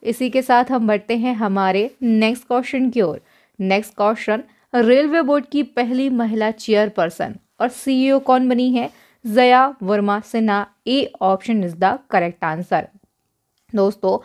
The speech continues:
नेक्स्ट क्वेश्चन है, वनडे क्रिकेट मैच में सबसे तेजी से तेरह हजार रन बनाकर सचिन तेंदुलकर का रिकॉर्ड किस खिलाड़ी ने ब्रेक किया है? विराट कोहली ने। B ऑप्शन यहाँ पर बिल्कुल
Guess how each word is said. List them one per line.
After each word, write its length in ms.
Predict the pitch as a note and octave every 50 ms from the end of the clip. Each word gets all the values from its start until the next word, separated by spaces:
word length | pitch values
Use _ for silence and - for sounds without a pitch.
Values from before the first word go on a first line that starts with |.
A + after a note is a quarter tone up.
| - - - - _ -
नेक्स्ट 300 | G#3 A3 A3 B3+ B3+ -
क्वेश्चन 440 | _ - B3 A#3+ A#3+ A#3 - C#4 B3+
है, 140 | B3 C4 C4+
वनडे 520 | C4+ A3+ F#3 G3 G#3 A3 A3+ A#3 A#3 C4+ C#4
क्रिकेट 460 | C#4 A#3 G#3+ A3 G#3+ A#3+ B3 A#3+ B3 G#3+
मैच 300 | G3+ G3+ G#3+ A#3 A3+ - -
में 140 | A#3 B3 C4+
सबसे 560 | C4+ - - D4+ D4 D4+ - - D#4+ D#4 D#4 D#4 D#4 _
तेजी 360 | - B3+ B3 B3 A3 A#3+ C4 C4+
से 260 | C4+ - - - - _ _ _ _ _ _ _ _
तेरह 380 | D#4 D4+ D4+ D4+ D4 D4 D4+ C4
हजार 480 | B3+ C4+ A3+ G#3 A#3 A3+ A#3 A#3+ A#3+ A#3 A#3+ B3+
रन 260 | F#3+ G3+ A#3+ B3+ B3 C4
बनाकर 520 | G#3 G3 D#3+ D3+ D3+ D3+ - - - - - _ _ _ _ _ -
सचिन 480 | - D4+ D4+ D#4 - E4 D#4 D#4 D#4+ D#4
तेंदुलकर 680 | - - A#3+ A3+ A3 A3 A3 A#3 A#3 A#3 A#3+ A#3+ A#3+ B3
का 200 | B3+ A#3+ A#3+ A#3+
रिकॉर्ड 600 | A3+ F3 F#3 G3+ G#3 G3+ - G#3+ G#3 G3+ G#3 G#3+ A3+ _ _ _ _ _
किस 220 | - E4 E4+ E4 -
खिलाड़ी 380 | - - C#4+ C4+ B3 B3 B3+
ने 140 | B3 B3+ B3+ A3+
ब्रेक 340 | G#3 G#3+ A#3+ B3 B3 B3 -
किया 240 | A3+ A#3+ A#3+ B3 B3
है? 240 | B3 B3+ A#3+ A#3+ A#3+ - _ _ _ _ _ -
विराट 480 | A#3 A#3+ A#3+ G#3+ A3 G3 F#3+ F#3 -
कोहली 280 | - G#3+ G#3+ G#3+ B3 B3+
ने। 220 | A#3+ A3 G#3+ A3+ A#3+ - _ _ _ -
B 260 | F#3+ F#3+ C#4 D#4 D#4+ C#4+ - - -
ऑप्शन 400 | G#3 G#3 G#3+ G#3+ - - C#4 C4
यहाँ 280 | C4 A3 G3 F3 E3+ - -
पर 120 | G3+ G#3+ A3
बिल्कुल 500 | F#3 E3+ F3 F3 E3+ - G#3 A#3+ E4